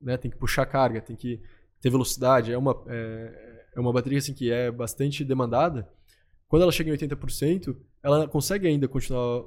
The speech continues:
usando o carro, só que daí, em vez de quatrocentos quilômetros de autonomia, tu vai ter trezentos e vinte, sei lá, vai ter menos potência, só que tu ainda consegue utilizar. Talvez por uma Volvo, ela já não é tão interessante, mas tu consegue tirar essa bateria e botar no Kwid,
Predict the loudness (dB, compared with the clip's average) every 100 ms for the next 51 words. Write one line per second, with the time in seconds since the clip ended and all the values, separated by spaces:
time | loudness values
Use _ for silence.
0 | -8 -4 -4 -2 2 2 0 -6 -6 -4
1 | 0 -2 0 0 0 -6 -6 -6 -6 -6
2 | -4 -2 -2 0 2 0 -2 -10 -20 _
3 | -2 0 2 0 -2 -2 -2 -2 -4 -6
4 | -2 0 -2 -8 -14 -4 -2 -2 -4 -20
5 | _ -4 0 4 2 2 0 4 2 0
6 | -6 -4 0 0 0 -4 -4 -4 -4 0
7 | 0 0 -8 _ 2 2 2 2 4 4
8 | 6 4 2 -4 -8 -20 -6 0 2 2
9 | 0 -2 -2 -2 -2 0 0 0 -2 -4
10 | _ _ -2 0 2 2 2 0 -2 0
11 | 2 2 2 0 -2 -2 -2 -2 -4 -4
12 | -2 -2 0